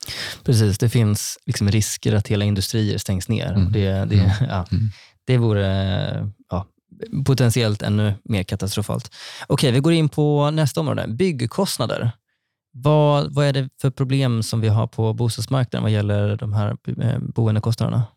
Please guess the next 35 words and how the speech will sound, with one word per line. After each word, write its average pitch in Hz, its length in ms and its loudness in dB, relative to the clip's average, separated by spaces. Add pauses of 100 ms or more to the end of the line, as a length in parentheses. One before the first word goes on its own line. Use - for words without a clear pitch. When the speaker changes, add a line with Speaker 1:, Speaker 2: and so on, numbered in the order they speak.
(440)
Speaker 2:
Det 110 200 2
är 123 40 4
också 107 260 0
en 98 80 2
stor 120 360 2
post - 580 -6 (120)
eftersom - 640 -2 (440)
det - 80 -6
läggs 98 200 0 (500)
så 95 60 0
mycket 92 260 0
pengar 101 320 2
på, 95 240 -4
på 101 140 -2
byggandet. 95 760 -2
Och, - 240 -6 (180)
ehm, 92 220 2 (960)
och, - 220 -2
och 104 100 4
det 95 80 2
är 101 40 2
också 95 300 -2
så - 120 -2
att 90 120 -6
det 98 80 -2
inte 95 160 -4
bara 95 120 0
är 92 40 0
bostäder 95 480 -2
som 92 160 -4
ska - 200 -6
byggas 82 360 -4
utan 82 280 -4
allt 110 380 0
som, 98 260 -2